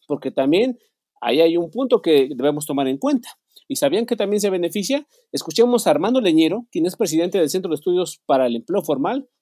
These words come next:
quien nos dice cómo se beneficia el gobierno federal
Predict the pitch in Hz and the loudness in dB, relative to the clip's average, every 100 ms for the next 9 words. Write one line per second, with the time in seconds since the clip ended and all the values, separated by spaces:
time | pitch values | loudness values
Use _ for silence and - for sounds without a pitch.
0 | _ _ 123 117 120 160 196 196 _ _ | _ _ -8 -6 -4 -2 -2 -6 _ _
1 | _ _ _ - 254 254 190 143 139 175 | _ _ _ 2 4 4 0 -2 -2 -4
2 | 175 143 131 156 143 110 - 294 269 151 | -4 -4 -2 -2 -4 -6 2 2 4 0
3 | 220 | -2